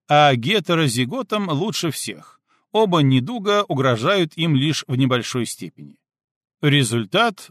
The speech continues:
устойчивый полиморфизм по форме эритроцитов в человеческих популяциях, живущих в малярийных районах.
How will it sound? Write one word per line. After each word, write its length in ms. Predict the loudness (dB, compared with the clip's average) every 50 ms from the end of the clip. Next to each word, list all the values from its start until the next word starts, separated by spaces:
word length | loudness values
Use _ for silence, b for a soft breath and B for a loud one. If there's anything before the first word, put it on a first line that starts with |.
| _ _
устойчивый 640 | -6 -6 -6 -4 -2 -2 -2 -2 -2 -4 -2 -2 -2
полиморфизм 880 | 0 0 0 2 4 4 2 2 0 -2 -4 -4 -4 -2 -2 -2 -2 0
по 120 | -2 -2 -4
форме 420 | -2 -2 -2 0 0 0 -2 0 0
эритроцитов 800 | -2 -2 -2 -2 -2 -4 -4 -4 -6 -8 -4 -4 -4 -6 -6 -10 _
в 100 | -18 -10
человеческих 680 | -8 -4 -4 -4 -4 -4 -4 -6 -6 -6 -6 -6 -4 -4
популяциях, 760 | -6 -4 -2 -2 0 -2 -2 -4 -8 -12 -14 -14 -16 -20 B B B B B B B
живущих 720 | -10 -6 -6 -4 -2 -2 -2 -2 -2 -2 -4 -4 -6 -6 -6
в 100 | -2 0
малярийных 580 | 2 4 4 2 2 2 0 0 0 -2 -2 -6
районах. 520 | -8 -8 -8 -12 -18 -20 _ _ _